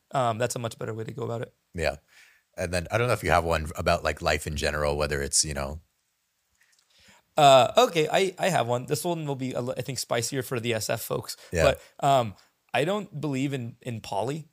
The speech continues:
Speaker 1: Like, people are, uh,
Speaker 2: Ah.
Speaker 1: people are, like, poly, which is where they say, like, they, they like to have multiple relationships. Like, in college, we call that having a hoe phase. Like, you're just
Speaker 2: <laughs>
Speaker 1: single. Like, <laughs> and that's fine. You don't have to make it your identity. Um,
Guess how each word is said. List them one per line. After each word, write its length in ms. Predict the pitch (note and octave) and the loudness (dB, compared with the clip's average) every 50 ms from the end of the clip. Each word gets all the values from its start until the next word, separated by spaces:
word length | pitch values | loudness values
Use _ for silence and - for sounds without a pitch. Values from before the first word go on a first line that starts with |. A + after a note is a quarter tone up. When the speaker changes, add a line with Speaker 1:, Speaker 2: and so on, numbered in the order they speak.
| _ | _
Speaker 1:
Like, 200 | - C3+ A#2+ A#2 | -6 -6 -6 -6
people 340 | - - C3+ - C#3+ C#3 C3 | -6 -10 -8 -4 -2 0 0
are, 200 | C3 B2 A#2+ - _ - | 0 0 -2 -6 _ -6
uh, 340 | D#3 C#3+ C#3 B2+ B2 A#2+ C3+ B2+ G2+ E2+ D#2+ D2 | -2 2 4 4 4 4 2 0 -2 -4 -6 -6
Speaker 2:
Ah. 40 | C#2 | -2
Speaker 1:
people 320 | - C#3+ D3+ D3+ F3 D#3+ | 0 0 0 2 4 6
are, 80 | D#3 D3+ | 6 6
like, 180 | D3 C#3 - | 4 2 0
poly, 300 | - - B2+ A#2+ B2+ C3 B2+ | -2 -2 0 0 0 0 0
which 140 | B2+ A#2 B2 | -2 -4 -6
is 80 | A#2 | -6
where 120 | A2 A#2 A#2 | -6 -6 -4
they 140 | A#2 A2+ | -6 -6
say, 160 | G#2 - A#2+ A#2 | -6 -6 -6 -4
like, 180 | A#2 A#2 A2 | -4 -4 -4
they, 260 | A#2 A2+ A2 A2+ - - | -4 -6 -6 -8 -10 -8
they 160 | - A#2 A2+ | -6 -4 -4
like 180 | A2 A2 A2 - | -2 -4 -4 -4
to 60 | - | -4
have 160 | A2+ A2+ A2 | -2 -2 -2
multiple 360 | A2 A2+ A2+ - - B2 A#2+ A2+ | -2 -4 -8 -6 -6 -4 -4 -2
relationships. 540 | A2 G#2+ A2 A2 B2 C3 D#3 E3 D#3 - | -2 -2 -4 -4 -4 -4 -6 -6 -4 -2
Like, 120 | - A#2+ - - - - - | -4 -4 -4 -6 -16 -16 -12
in 100 | C#3 C3 | -12 -6
college, 320 | - C#3 C3+ D#3 E3+ D3+ | 0 0 2 2 2 0
we 100 | C3 C#3 | -2 -4
call 180 | B2+ - C3+ C3 | 0 0 2 2
that 120 | C3+ - | 2 0
having 220 | C3+ B2+ B2 C3 A#2+ | -2 -2 -4 -4 -4
a 60 | A2 | -4
hoe 160 | A#2+ G#2 G#2+ | -4 -4 -4
phase. 400 | A2 - D3+ D#3 E3 E3 D3+ - - - | -4 -2 -2 -2 -2 -4 -6 -8 -4 0
Like, 160 | C#3+ C#3+ B2 | 2 4 6
you're 100 | - C#3+ | 6 6
just 200 | D#3 G3+ F#3+ - | 6 6 4 6
Speaker 2:
<laughs> 80 | - G#3 | 4 2
Speaker 1:
single. 400 | - A#2 C3 C#3 F3 F3+ F3 - - - - _ | 2 2 0 0 0 -2 -2 -4 -10 -20 -4 _
Like, 140 | - C#3+ D#3 D#3 F3 E3 F#3+ G3 B3+ | 4 4 4 4 2 4 6 6 6
<laughs> 280 | F#3 A3+ - - F3+ - | 6 6 4 2 -2 0
and 120 | E3+ E3 | 4 6
that's 240 | E3+ E3+ - - D3 | 6 6 6 4 0
fine. 440 | - - - - G#2 A2+ C3+ D#3+ F3 | -2 -4 -2 0 2 2 2 2 0
You 60 | D#3 C#3 | 0 -2
don't 100 | D3 D#3 | -2 -4
have 120 | E3+ - | -4 -4
to 80 | - D#3+ | -6 -4
make 240 | C3+ A#2 A#2+ A#2 | -2 -2 -2 -2
it 80 | D3 D#3 | -2 -4
your 120 | - B2+ | -2 -2
identity. 540 | B2 A2+ A2 G#2+ G#2+ G#2 G#2+ B2 D#3 G3+ F#3 - - - _ - | -2 -2 -2 -4 -6 -6 -6 -6 -6 -6 -8 -12 -18 -20 _ -2
Um, 340 | - D3 C#3+ C3+ B2+ A2+ | 2 4 6 6 4 4